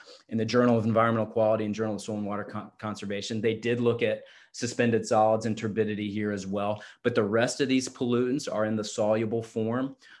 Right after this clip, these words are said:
uh, from nitrogen species, phosphorus species, total phosphorus.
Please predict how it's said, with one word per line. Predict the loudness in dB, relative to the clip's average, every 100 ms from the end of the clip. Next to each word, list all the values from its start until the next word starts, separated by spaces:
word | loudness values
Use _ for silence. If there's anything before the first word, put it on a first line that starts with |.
| -12
uh, | -6 -4 -4
from | -4 -4 0
nitrogen | 0 0 0 -2 -2
species, | -4 -4 -4 -4 -4 -4 -6
phosphorus | -10 -6 -4 -4 -4 -6 -6
species, | -8 -8 -10
total | -8 -6 -4
phosphorus. | -2 -2 -2 -4 -6 -6